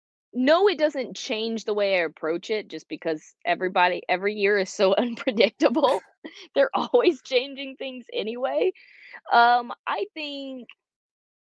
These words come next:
there was a major difference between, there wasn't, there wasn't enough from Boz for us to really appreciate where he was trying to go with it, I think. And, I mean, just from the little bit that we did see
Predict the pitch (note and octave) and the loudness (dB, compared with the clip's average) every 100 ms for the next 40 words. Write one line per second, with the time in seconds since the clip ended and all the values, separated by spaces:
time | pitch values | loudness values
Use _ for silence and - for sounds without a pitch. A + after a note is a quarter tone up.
0 | _ G3 F3+ F#3 G#3+ A3+ A3 G#3 G#3 G#3 | _ 0 2 -2 -2 -4 -4 -4 -4 -6
1 | G3+ G#3 G#3 F#3+ G3 F#3 F3+ F3+ F3 - | -6 -10 -8 -4 -2 -2 -2 -2 -2 -4
2 | - - - A#3+ D4+ D4+ C3+ F3 B3 C4+ | -16 -18 6 8 10 8 2 2 4 4
3 | C#4 C4+ A3 G3+ G3 - - G3+ G3 F3 | 2 -2 0 0 0 -4 -4 -2 -2 -2
4 | E3+ E3+ F3 - F3 D#3+ E3 E3+ - D#3+ | 0 0 -2 -6 -6 -4 -4 -6 -6 -8
5 | D3+ D#3 D#3+ D3+ - D#3+ D3 - G3+ G#3 | -6 -4 -2 -4 -4 -6 -6 -4 0 0
6 | F#3+ G3+ A3+ G#3 G3+ - G#3 A3 A3 G#3+ | 0 -2 0 0 -2 -2 -2 -2 -4 0
7 | A3 A3 A3 A3+ A3 A3 - A#3+ A#3 F#3+ | 2 2 2 0 0 0 0 -2 -2 -10
8 | _ _ _ - F3 F3 F3 E3+ E3 E3 | _ _ _ -2 2 2 2 -2 -2 -4
9 | _ - D3+ D#3+ D3+ C#3+ C3+ - _ _ | _ -2 0 0 -4 -4 -8 -16 _ _
10 | F3+ F#3+ F3+ - _ - F3 E3 D#3+ D#3 | -2 2 2 0 _ 0 2 2 2 4
11 | D3 E3 E3 E3 E3 D#3+ D3 D#3 F3 F3+ | 4 4 2 4 2 2 0 -2 -4 -4
12 | G#3+ G#3+ G#3+ | -4 -2 -4